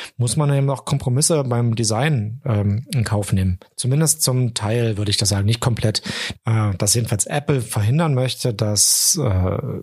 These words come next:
dass eine andere Werkstatt, die nicht zertifiziert ist, äh, etwas reparieren kann, das finde ich natürlich auch blöd. Das soll-, sollte so nicht sein. Das muss ja der Kunde eigentlich selber entscheiden können, was er mit seinem Telefon macht. Äh, da muss, meiner Meinung nach, müsste da eigentlich auch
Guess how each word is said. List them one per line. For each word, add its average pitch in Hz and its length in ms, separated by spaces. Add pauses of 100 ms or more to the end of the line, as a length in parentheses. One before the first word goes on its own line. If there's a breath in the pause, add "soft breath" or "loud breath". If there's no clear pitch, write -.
(160)
dass 151 340
eine 104 160
andere 98 680
Werkstatt, 113 720
die 98 220
nicht 127 460
zertifiziert 131 600
ist, 110 340
äh, 104 240
etwas - 320
reparieren 101 360
kann, 101 220
das 92 160
finde 110 220
ich 92 40
natürlich 95 320
auch 90 120
blöd. 90 420
Das - 140
soll-, 95 260
sollte 101 320
so 98 140
nicht 98 180
sein. 90 380
Das - 180
muss 104 200
ja 120 40
der 101 180
Kunde 110 380
eigentlich 101 320
selber 107 220
entscheiden 101 340
können, 98 220
was 98 180
er 156 60
mit 107 160
seinem 95 180
Telefon 104 420
macht. - 260 (880 loud breath)
Äh, 98 220 (100)
da 101 160
muss, 110 440 (140)
meiner 110 240
Meinung 135 220
nach, 127 180
müsste 123 260
da 123 120
eigentlich 117 300
auch 104 200